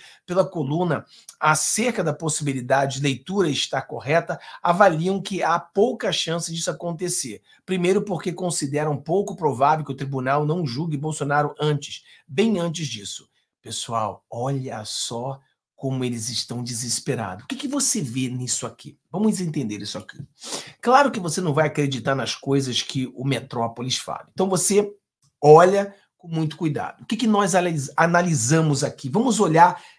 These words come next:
nas entrelinhas, né? Vamos lá. Aliados alertam Bolsonaro de chance de Moraes usar em cargo. O que, o que que você vê na entrelinha? Que eles estão vendo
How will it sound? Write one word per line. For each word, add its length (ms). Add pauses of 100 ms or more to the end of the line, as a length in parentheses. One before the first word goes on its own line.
nas 320
entrelinhas, 840 (280)
né? 300
Vamos 300
lá. 160 (720)
Aliados 840
alertam 460
Bolsonaro 560
de 120
chance 380
de 60
Moraes 260
usar 220
em 60
cargo. 260
O 40
que, 80
o 60
que 120
que 120
você 300
vê 180
na 100
entrelinha? 500 (920)
Que 360
eles 720
estão 420
vendo 640